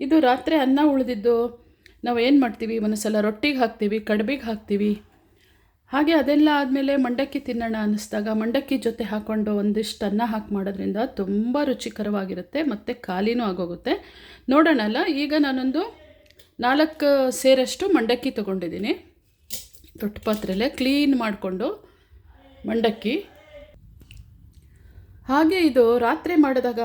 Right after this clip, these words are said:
ಒಂದು ಸ್ವಲ್ಪ ಜಾಸ್ತಿ ಮಾಡಿಬಿಟ್ಟಿರ್ತೀವಿ, ಅಥವಾ ಊಟ ಮಾಡೋರು ಕಡಿಮೆ ಮಾಡಿರೋದ್ರಿಂದ ಒಂದಿಷ್ಟು ಅನ್ನ ಉಳಿಯುತ್ತೆ. ಅನ್ನ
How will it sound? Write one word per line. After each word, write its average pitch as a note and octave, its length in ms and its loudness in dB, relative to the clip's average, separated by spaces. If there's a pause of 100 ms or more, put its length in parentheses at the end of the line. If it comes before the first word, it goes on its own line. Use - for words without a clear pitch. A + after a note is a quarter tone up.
(260)
ಒಂದು A#3 160 -8
ಸ್ವಲ್ಪ - 340 -6 (360)
ಜಾಸ್ತಿ G#3+ 300 -2 (120)
ಮಾಡಿಬಿಟ್ಟಿರ್ತೀವಿ, G#3 800 -4
ಅಥವಾ A#3 260 -2 (160)
ಊಟ C4 140 -2 (140)
ಮಾಡೋರು A#3 320 0
ಕಡಿಮೆ A3 220 -4 (100)
ಮಾಡಿರೋದ್ರಿಂದ G3 560 -4 (120)
ಒಂದಿಷ್ಟು G3 380 -4
ಅನ್ನ G3+ 240 0
ಉಳಿಯುತ್ತೆ. F#3 420 -2 (4000)
ಅನ್ನ B3 140 6